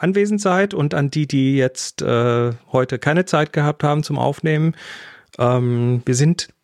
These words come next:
tief in eurer Schuld, Boris und ich und überhaupt alle, die hier die Sendung hören und ab und zu mal in die Shownotes klicken oder sonst wie irgendwo, die sich da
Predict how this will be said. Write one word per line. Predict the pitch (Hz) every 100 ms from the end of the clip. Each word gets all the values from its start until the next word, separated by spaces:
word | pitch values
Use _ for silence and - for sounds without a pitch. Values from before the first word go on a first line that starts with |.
| _
tief | 147 165
in | 156
eurer | 135 127
Schuld, | 123 180 254 -
Boris | 143 147 160
und | 127 123
ich | 202 -
und | 151 131
überhaupt | 127 135 156 -
alle, | 147 147
die | 143
hier | 127 135 131 127
die | 120
Sendung | 123 127 127 123
hören | 131 151 143
und | 123 123 - -
ab | - 120
und | 131
zu | -
mal | 127 123
in |
die | 117
Shownotes | - 131 139 - -
klicken | 147 - 147 147
oder | 120 117 120 117 -
sonst | - 123 - -
wie |
irgendwo, | - 117 120 113
die | 117
sich | - -
da | 110